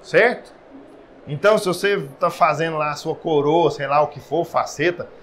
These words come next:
não, eu cobro, sei lá, vamos chutar um valor redondo, eu cobro mil.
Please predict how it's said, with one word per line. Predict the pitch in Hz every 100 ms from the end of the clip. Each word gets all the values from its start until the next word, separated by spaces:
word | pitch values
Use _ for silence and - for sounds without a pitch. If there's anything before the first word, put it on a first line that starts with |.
| - -
não, | - 175
eu | 165 143
cobro, | - 139 180 180 175 127 -
sei | 156 151
lá, | 156
vamos | 123 131 -
chutar | 160
um | 156
valor | 139 135 139
redondo, | 143 113 127 120
eu | 123
cobro | 170 175
mil. | 185 190